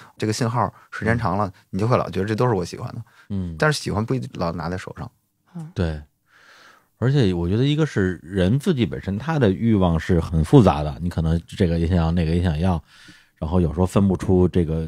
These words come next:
Speaker 2: 大小轻重来。还有一个就是，就是外界的标准嘛，外界的标准其实对我们的影响是非常潜移默化的。
Speaker 3: 是的，但是你发现你一二三，你想清楚了以后的话，外界对你影响并不是那么大。
Speaker 2: 对，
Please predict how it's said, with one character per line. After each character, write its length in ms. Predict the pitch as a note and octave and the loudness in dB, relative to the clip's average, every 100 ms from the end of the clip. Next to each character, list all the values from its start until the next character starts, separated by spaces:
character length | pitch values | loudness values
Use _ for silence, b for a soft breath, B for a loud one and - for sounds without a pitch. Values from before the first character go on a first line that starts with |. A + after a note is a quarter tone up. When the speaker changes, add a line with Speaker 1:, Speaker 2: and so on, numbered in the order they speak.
| - | -4
Speaker 2:
大 120 | F2 | -2
小 280 | E2+ D#2 D#2 | 0 -2 -2
轻 240 | D2+ F#2+ F2+ | -4 -2 0
重 280 | F2 D#2+ | 0 0
来。 160 | D2+ D2 | -4 -8
还 180 | - F#2+ | -8 0
有 100 | A2+ | 2
一 120 | G#2 | 4
个 100 | F#2+ | 4
就 140 | G#2+ G#2 | 2 2
是， 280 | G2+ F2 D#2+ _ _ _ | 2 2 -2 _ _ _
就 100 | A2 | -4
是 60 | F#2 | 0
外 160 | B2+ C#3+ | 4 6
界 140 | C#3 | 6
的 100 | G2+ | 4
标 180 | G2 D#3+ | 2 0
准 140 | C3 - | -2 -6
嘛， 80 | - _ _ | -16 _ _
外 80 | B2 | -2
界 80 | C3 | 0
的 80 | G#2 | 2
标 160 | B2 | 2
准 220 | C3 F2+ D2 | 0 -2 -2
其 120 | G2+ | -4
实 80 | G#2+ | 0
对 120 | C#3 | 2
我 60 | A#2 | 2
们 100 | E2+ | 2
的 60 | |
影 160 | D#2 F#2+ | 0 0
响 220 | A2+ E2+ | 0 0
是 100 | F#2+ | 0
非 140 | F#2 A#2+ | 0 2
常 120 | C3 | 0
潜 200 | - D#2 | -2 -6
移 40 | |
默 160 | E2 A#2 | -4 -4
化 200 | E3+ C#3 | -4 -4
的。 100 | - | -8
Speaker 3:
是 220 | - E4 | -6 -2
的， 180 | G#3+ D3 - | 0 0 -2
但 120 | C#4 | 0
是 60 | B3+ | 0
你 100 | F3 | 0
发 160 | F3+ A3+ | 0 0
现 160 | A#3 | 2
你 160 | F#3 F#3+ | 2 2
一 60 | |
二 120 | A3+ G3+ | 2 2
三， 240 | - A3+ | 0 0
你 100 | E3 | 0
想 200 | - - | -2 -4
清 160 | - A3 | -2 -2
楚 80 | A3 | 0
了 80 | C#3+ | 0
以 60 | |
后 120 | C#3+ | -2
的 80 | D#3 | -2
话， 120 | D#3 D#3 | -2 0
外 120 | G#3+ | 2
界 120 | G3+ | 2
对 120 | G#3 | 2
你 160 | F3 C3+ | 0 -2
影 80 | E3+ | -2
响 280 | D3 B2+ - - - | -4 -4 -8 -16 -6
并 180 | A#3+ D3 | -4 -4
不 100 | B2 | -6
是 80 | |
那 120 | A#2+ G2 | -10 -12
么 80 | |
大。 200 | G2+ A2 _ _ - | -16 -18 _ _ -4
Speaker 2:
对， 220 | F2+ | -4